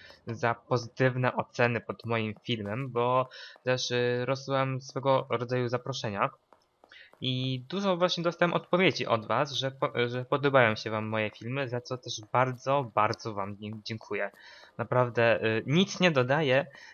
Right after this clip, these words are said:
y, tyle radości, ile pozytywne komentarze pod filmami. Naprawdę. Wielkie dzięki jeszcze raz dla was, jesteście,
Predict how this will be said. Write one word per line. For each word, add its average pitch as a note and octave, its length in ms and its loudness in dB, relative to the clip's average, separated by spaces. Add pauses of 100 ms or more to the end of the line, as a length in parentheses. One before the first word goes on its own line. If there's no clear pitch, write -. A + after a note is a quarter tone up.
(100)
y, A#2 120 0
tyle C3+ 320 4
radości, C3 600 0
ile B2 160 0
pozytywne C3 680 -2
komentarze A#2 600 -4
pod - 260 -8
filmami. G2 340 -10
Naprawdę. G2+ 500 -2 (500)
Wielkie A#2+ 260 -2
dzięki A2+ 300 -4
jeszcze A2 240 -4
raz G#2 140 -4
dla G2+ 140 -6
was, A2 260 -6
jesteście, - 720 -6